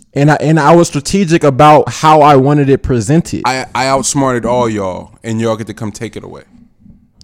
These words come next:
Speaker 1: Snatched.
Speaker 2: Not, and, s-, and so that's why I say I feel bad for going, "What'd you expect?" You know what I'm saying? When you, like, they, they not gonna let that Chance shit happen again.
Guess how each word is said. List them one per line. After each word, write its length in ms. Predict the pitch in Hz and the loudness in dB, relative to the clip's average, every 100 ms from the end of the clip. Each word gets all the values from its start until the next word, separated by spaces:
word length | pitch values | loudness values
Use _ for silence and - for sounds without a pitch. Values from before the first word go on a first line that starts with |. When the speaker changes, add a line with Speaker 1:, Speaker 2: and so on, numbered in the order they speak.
| - | -10
Speaker 1:
Snatched. 720 | - - 95 - - - - - _ | -10 -10 -10 -10 -16 -20 -20 -20 _
Speaker 2:
Not, 400 | - 110 120 110 | -12 -8 -6 -8
and, 120 | 113 117 | -10 -10
s-, 160 | 110 | -10
and 220 | 117 120 | -10 -10
so 160 | - 120 | -8 -6
that's 200 | 120 123 | -6 -8
why 120 | 117 | -8
I 40 | 104 | -8
say 260 | - 113 | -8 -8
I 100 | 92 | -8
feel 320 | - - 131 104 | -12 -6 -6 -4
bad 420 | 113 113 104 - | -6 -6 -6 -10
for 100 | 101 | -12
going, 460 | 98 98 95 90 87 | -10 -8 -8 -12 -14
"What'd 280 | 101 110 104 | -12 -12 -12
you 80 | |
expect?" 480 | - - - - - _ _ _ _ _ _ _ _ _ _ _ _ _ | -18 -20 -20 -20 -20 _ _ _ _ _ _ _ _ _ _ _ _ _
You 80 | 110 | -4
know 80 | 123 | -4
what 60 | |
I'm 80 | 117 | -4
saying? 280 | 135 131 120 | -6 -6 -6
When 120 | 110 | -6
you, 280 | 120 127 117 _ - _ | -4 -6 -8 _ -20 _
like, 160 | 117 - | -4 -2
they, 100 | 156 | -4
they 220 | 135 147 | -2 -2
not 180 | 190 180 | 0 0
gonna 140 | 143 | -2
let 160 | 151 151 | -2 -4
that 140 | 120 | -10
Chance 300 | - 143 123 | -8 -8 -8
shit 160 | - 113 | -10 -10
happen 260 | 104 92 | -10 -12
again. 340 | 90 90 78 | -14 -14 -16